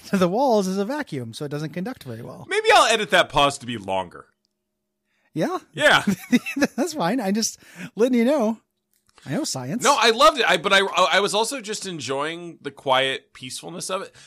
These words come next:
Speaker 2: Maybe, Gary, in the interest of
Speaker 1: <laughs> You wanna take a
Speaker 2: mindfulness.
Speaker 1: break? <laughs> Should we do a moment of silence? Somebody died.
Speaker 2: Uh, someone, Robert Blake, yeah. Uh,
Speaker 1: Oh, there we go. Let's do, we should probably hand it to that guy.
Speaker 2: Yeah.
Speaker 1: He
Speaker 2: Um,
Speaker 1: seems good.
Speaker 2: you know what? He was a good actor.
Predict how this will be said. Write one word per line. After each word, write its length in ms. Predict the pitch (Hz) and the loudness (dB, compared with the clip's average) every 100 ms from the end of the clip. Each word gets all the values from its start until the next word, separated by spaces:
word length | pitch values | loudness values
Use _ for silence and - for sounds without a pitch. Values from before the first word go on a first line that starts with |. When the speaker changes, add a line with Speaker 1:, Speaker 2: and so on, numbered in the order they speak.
| _ | _
Speaker 2:
Maybe, 560 | 254 440 440 349 - _ _ _ 151 | -4 -4 -4 -6 -10 _ _ _ -6
Gary, 360 | 170 202 202 | 0 2 2
in 80 | 165 | 0
the 80 | 190 | -4
interest 300 | 226 247 170 | -4 -4 -4
of 80 | 156 | 0
Speaker 1:
<laughs> 0 | |
You 40 | |
wanna 240 | 139 156 160 | 2 4 4
take 160 | - | 2
a 40 | 233 | 2
Speaker 2:
mindfulness. 360 | 170 262 - 1077 855 1017 906 1077 960 - 254 - - 262 - | 2 0 -2 -6 -6 -14 -16 -16 -16 -10 -10 -8 -8 -8 -4
Speaker 1:
break? 520 | 262 - 381 - 427 - | -4 -4 -8 -10 -12 -12
<laughs> 220 | _ _ - | _ _ -12
Should 180 | 285 | -8
we 80 | 226 | -8
do 140 | 220 254 | -4 -4
a 40 | |
moment 260 | 208 196 208 | -2 -4 -6
of 80 | 185 | -8
silence? 520 | 175 160 214 247 - - - _ | -6 -6 -6 -6 -10 -10 -20 _
Somebody 300 | - 349 294 | -4 -2 0
died. 340 | 131 117 156 - _ _ _ _ _ _ _ | -2 -6 -12 -12 _ _ _ _ _ _ _
Speaker 2:
Uh, 140 | 160 156 | 0 0
someone, 320 | 110 202 254 143 131 | -2 -6 -6 -8 -4
Robert 300 | 139 135 107 | 0 0 -2
Blake, 300 | 120 101 87 | -2 -4 -2
yeah. 140 | 101 - _ _ - | -6 -6 _ _ -2
Uh, 460 | 147 147 143 143 - | 2 4 4 4 2
Speaker 1:
Oh, 80 | |
there 120 | 311 320 | 0 0
we 80 | |
go. 120 | 175 170 | 2 4
Let's 180 | 214 - | 2 -2
do, 120 | 240 | -4
we 160 | 208 | 0
should 200 | 247 220 | 0 -2
probably 460 | - 151 156 147 120 | -2 0 0 0 -4
hand 240 | 127 127 113 | -4 -4 -6
it 60 | |
to 60 | 123 | -6
that 180 | 131 135 | -6 -6
guy. 260 | 113 113 - | -10 -14 -2
Speaker 2:
Yeah. 260 | 143 156 - - - | 4 4 2 -4 -4
Speaker 1:
He 60 | |
Speaker 2:
Um, 0 | |
Speaker 1:
seems 320 | 320 135 120 - | -2 -2 -6 -8
good. 220 | 120 127 | -10 -10
Speaker 2:
you 100 | 135 | -6
know 120 | 143 | -4
what? 100 | 185 | -2
He 60 | 294 | -4
was 140 | 170 156 | -6 -8
a 40 | |
good 140 | 175 202 | -8 -6
actor. 360 | 269 - 320 | -6 -8 -14